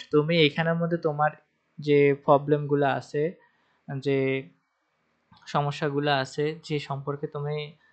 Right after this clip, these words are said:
তোমার স্যারের সাথে কত-, বলতে চাও, যে সম্পর্কে তুমি দরখাস্তটা লিখতে চাও, এখানে দুই একটা লাইন তুমি বিস্তারিত লিখে দিবা, ঠিক আছে? বিস্তারিত লিখে দেওয়ার পরবর্তীতে তুমি এবার এখানে লিখবা,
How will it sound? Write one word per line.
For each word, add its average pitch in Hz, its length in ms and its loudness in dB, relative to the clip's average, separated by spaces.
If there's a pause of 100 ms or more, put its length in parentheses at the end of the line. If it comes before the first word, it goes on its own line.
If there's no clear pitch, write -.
(180)
তোমার 143 160 -2
স্যারের 143 300 -4
সাথে 147 300 -8
কত-, 147 220 -6 (300)
বলতে 165 300 2
চাও, 139 340 -4
যে 147 100 -6
সম্পর্কে 147 360 -8
তুমি 147 180 -12
দরখাস্তটা 143 480 -8
লিখতে 156 340 -2
চাও, 151 340 -10 (240)
এখানে 175 220 0
দুই 175 160 2
একটা 151 200 0
লাইন 139 240 0
তুমি 139 180 -8
বিস্তারিত 143 440 -6
লিখে 135 280 -2
দিবা, 120 240 -8 (320)
ঠিক 190 120 -2
আছে? 175 260 0 (440)
বিস্তারিত 175 360 2
লিখে 170 300 2
দেওয়ার 190 240 4
পরবর্তীতে 180 640 0
তুমি 170 260 -8
এবার 165 240 -4
এখানে 160 320 -4
লিখবা, 160 400 -4